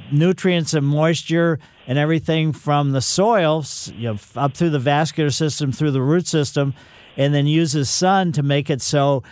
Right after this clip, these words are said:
it can make food to make the plant establish its root system and establish the plant material just in general. So just leave it alone for a couple years.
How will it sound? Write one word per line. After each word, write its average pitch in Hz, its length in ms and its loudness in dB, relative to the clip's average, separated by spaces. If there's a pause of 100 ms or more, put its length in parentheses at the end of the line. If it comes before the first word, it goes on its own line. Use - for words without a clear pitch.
(180)
it 143 140 -2
can 143 140 0
make 139 180 0
food 185 680 0
to 131 60 -6
make 139 220 -2
the 135 80 -6
plant 143 500 -2
establish 147 640 0
its 120 180 -4
root 165 180 2
system 170 460 -2 (280)
and 131 200 0
establish 143 580 0
the 135 80 -2
plant 147 340 0
material 135 400 -2
just 120 260 -4
in 117 160 0
general. 117 380 -2
So 120 180 -2
just 127 240 -2
leave 175 260 2
it 185 60 0
alone 151 340 0
for 131 160 -4
a 123 60 -2
couple 127 300 -4
years. 110 580 -4